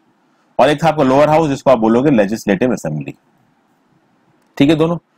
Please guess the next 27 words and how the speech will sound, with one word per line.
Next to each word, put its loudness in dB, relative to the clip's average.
और 4
ज्यादातर 2
members 0
इन 2
दोनों 2
houses 0
के 0
direct 0
election -2
के 0
through -2
चुने 0
जाएंगे, 2
उनके 2
लिए 2
direct 0
vote -2
पड़ेगा। -10
लेकिन 4
vote 2
डालने 2
में 2
भी 2
एक -2
catch 0
है -2
दोस्तों, -6